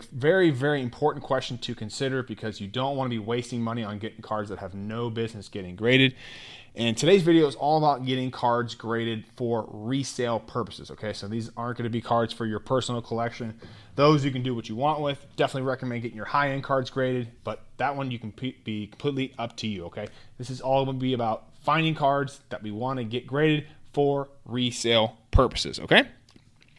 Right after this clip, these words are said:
And this is a kind of like a seven-step process that I go through every time I'm deciding on whether I wanna buy a card and get it graded and then eventually ultimately sell it, okay? So,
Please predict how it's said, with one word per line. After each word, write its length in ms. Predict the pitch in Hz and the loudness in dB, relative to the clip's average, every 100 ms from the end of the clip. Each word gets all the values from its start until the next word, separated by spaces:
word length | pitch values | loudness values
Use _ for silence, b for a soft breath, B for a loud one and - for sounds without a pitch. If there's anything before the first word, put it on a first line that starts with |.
| _ - | _ -2
And 120 | 143 | 6
this 140 | 175 214 | 8 10
is 160 | 185 | 8
a 220 | 143 131 | 8 6
kind 180 | 127 143 | 6 4
of 80 | 127 | 4
like 180 | 120 117 | 4 4
a 220 | 113 104 B B | 4 2 B B
seven-step 720 | B - 165 170 165 - 151 | B 4 6 6 4 0 -2
process 580 | - 120 117 - 117 - - b b b | 0 -2 -2 -4 -6 -8 -18 b b b
that 160 | 107 113 | -4 0
I 160 | 120 | 0
go 240 | 123 120 117 | 2 0 0
through 460 | 117 113 107 104 98 b b - | -4 -4 -2 -4 -6 b b -4
every 240 | 123 127 | -2 0
time 500 | 131 120 117 117 117 113 | -2 -2 -2 -4 -6 -8
I'm 160 | 104 | -8
deciding 400 | 101 - 110 107 | -6 -2 0 0
on 260 | 101 92 92 | -4 -6 -8
whether 280 | 107 113 113 | -4 -2 0
I 80 | 104 | -2
wanna 260 | 104 101 87 | -2 -4 -2
buy 220 | 127 151 | 2 2
a 40 | |
card 440 | 147 147 139 131 135 | 4 4 6 4 -2
and 220 | 104 107 107 | -8 -6 -2
get 160 | 113 | -2
it 200 | 113 - | -2 -8
graded 480 | - 117 120 117 113 b b | -8 -4 -2 -4 -6 b b
and 140 | 104 104 | -8 -8
then 140 | 101 - | -8 -8
eventually 440 | 110 120 117 117 - | -6 -6 -4 -6 -4
ultimately 580 | 123 117 110 107 104 - | -4 -4 -4 -6 -8 -10
sell 420 | - - 123 82 | -4 4 6 4
it, 60 | - - | 0 0
okay? 300 | - 190 254 B B B | 8 8 6 B B B
So, 300 | - 208 - | 4 6 6